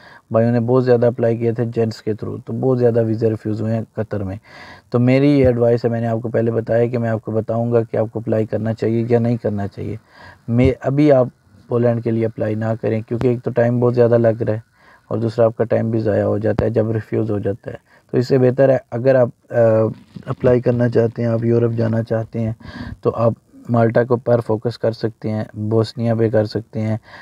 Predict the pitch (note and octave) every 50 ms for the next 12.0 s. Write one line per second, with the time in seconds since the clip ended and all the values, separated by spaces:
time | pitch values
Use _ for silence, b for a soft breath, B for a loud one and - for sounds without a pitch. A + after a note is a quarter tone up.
0 | B B _ _ A#2 A#2 A#2 A#2 A2+ - - B2+ B2+ B2 - - C#3 C3 B2 A#2
1 | A2 - - - A2+ A2 A2 G#2+ A2+ A2 A2 A2 G#2+ - A2 A2 G#2+ - G#2+ G#2+
2 | G#2+ G#2+ - A2+ A2 - _ - B2 A#2+ A#2 A2+ C3 - _ - G#2 - A#2+ G#2+
3 | - - A2 G#2+ - - A2 - _ A#2+ A2 G#2+ - - - A#2+ - - - A#2+
4 | A#2 G#2+ A2+ A2+ G#2 G#2+ G#2 G#2 - - G#2 - _ - A2 - _ _ B B
5 | B B B B B B B B B B B B B _ _ - A#2 A2 A2+ A2+
6 | A2 A2 A2+ C3 D3 D3 - D3 C3+ - - D#3 D3 D3 C#3 C3 B2+ - - -
7 | C3 C3 A#2+ - _ _ _ _ - - A2+ B2 B2 A#2+ A#2+ A#2 C3 B2+ - B2
8 | A#2 A2+ - - B2 B2 A#2 A2+ A2 - _ - - A2+ A#2 A2+ A2 A2+ A#2 A#2
9 | - _ _ - A#2 A2+ A2+ A2+ A2+ - A2 A#2 A#2 A#2 A#2 A#2+ A#2 A2 A2 G#2+
10 | G#2+ G#2+ A2+ - G#2+ G#2 G2 - _ _ _ _ _ - A#2 A2 A2 A2+ - -
11 | B2 A2+ A2+ G#2+ G#2+ G#2+ A2 A2+ A#2 B B B B B B B - A#2 A2+ A#2+